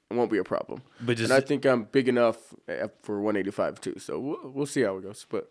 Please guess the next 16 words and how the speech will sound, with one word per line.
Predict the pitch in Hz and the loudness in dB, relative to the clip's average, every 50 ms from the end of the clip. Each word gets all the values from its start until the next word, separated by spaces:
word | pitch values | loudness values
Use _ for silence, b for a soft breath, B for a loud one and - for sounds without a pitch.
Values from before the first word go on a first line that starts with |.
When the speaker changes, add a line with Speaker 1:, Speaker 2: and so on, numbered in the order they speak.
| _ _ - | _ _ 0
Speaker 1:
I | 143 | 0
don't | 156 143 | 2 2
Speaker 2:
Ye- | |
Speaker 1:
think | - 156 139 | 0 -2 -2
it's | 135 120 | -2 -4
a | 120 | -4
ginormous | 101 90 _ - 120 113 104 104 104 101 104 - - | -6 -6 _ -2 0 0 0 0 -2 -4 -6 -6 -6
cut | - 101 - | -4 -4 -4
for | - - 110 | -6 -8 -10
me. | 104 104 - _ _ _ - | -10 -10 -10 _ _ _ -12
Speaker 2:
Right, | 127 110 113 117 107 101 113 120 139 | -4 2 4 6 6 6 6 4 6
but | 127 156 143 | 6 6 8
then | 147 147 | 8 6
also | 147 143 160 170 - - 147 | 6 6 6 6 6 4 2
knowing | 135 123 117 113 113 117 120 117 113 107 107 98 | 2 2 4 4 4 6 6 4 2 0 -2 -2
that | 95 101 92 90 - | -2 -2 -2 -2 -4